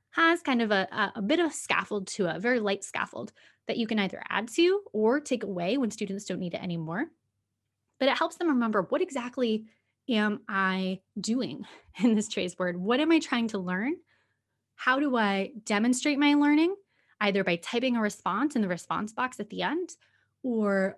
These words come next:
going to vocru dot com and recording an audio clip and linking that in the response box at the end,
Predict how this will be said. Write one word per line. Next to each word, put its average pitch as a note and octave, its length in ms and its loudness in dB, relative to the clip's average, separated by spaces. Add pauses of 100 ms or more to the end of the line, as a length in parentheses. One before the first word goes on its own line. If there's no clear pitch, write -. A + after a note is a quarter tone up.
(140)
going G#3+ 220 0
to G#3+ 80 -4
vocru G3 360 0
dot F#3+ 140 -2
com D4 280 0
and A3+ 140 0
recording G#3 440 -4
an - 100 -8
audio G3+ 300 0
clip F3 280 -6
and G3 240 -2
linking G3+ 360 -2
that D#3+ 260 -6 (480)
in G#3+ 100 0
the F3+ 80 0
response - 400 -6
box - 240 -12
at - 80 -12
the - 120 -12
end, - 320 -10